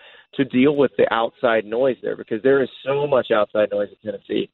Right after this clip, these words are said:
And you either, you have to be one of two things. You have to be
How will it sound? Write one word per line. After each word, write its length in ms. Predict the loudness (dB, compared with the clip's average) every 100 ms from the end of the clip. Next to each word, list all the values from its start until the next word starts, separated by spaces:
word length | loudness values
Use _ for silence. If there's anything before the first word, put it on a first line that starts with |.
| -18 -20 _
And 220 | 2 2 -2
you 280 | -4 2 2
either, 200 | 2 0
you 160 | 2
have 80 | 2
to 60 | 0
be 100 | 0
one 200 | 0 0
of 80 | 0
two 180 | -2 0 0
things. 320 | 0 0 0
You 100 | 0
have 120 | 0
to 60 | -2
be 220 | -4